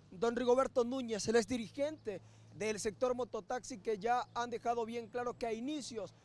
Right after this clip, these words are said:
de la próxima semana inician con protestas en alcaldías de diferentes municipios y además que saldrán a la calle exigiendo rapidez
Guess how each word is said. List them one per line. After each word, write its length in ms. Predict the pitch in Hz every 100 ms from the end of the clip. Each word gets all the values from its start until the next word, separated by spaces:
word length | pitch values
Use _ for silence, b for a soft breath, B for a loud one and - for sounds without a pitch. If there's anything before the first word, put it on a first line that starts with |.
| b _
de 80 | -
la 80 | 160
próxima 460 | 247 240 262 233
semana 500 | 185 208 233 240 240 -
inician 420 | 214 233 262 233
con 280 | 196 226 208
protestas 580 | 226 214 - 240 240 202
en 100 | 208
alcaldías 600 | 202 208 196 240 233 202 b b b
de 80 | 143
diferentes 400 | 156 226 262 262
municipios 720 | 247 226 190 254 196 240 196 b _
y 120 | 277
además 420 | 294 285 254 240 190
que 160 | 240
saldrán 440 | 220 214 226 254 247 -
a 120 | 233
la 120 | 208
calle 400 | 190 233 240 233 - b -
exigiendo 600 | 208 - 208 247 247 240
rapidez 640 | 233 214 - 226 254 233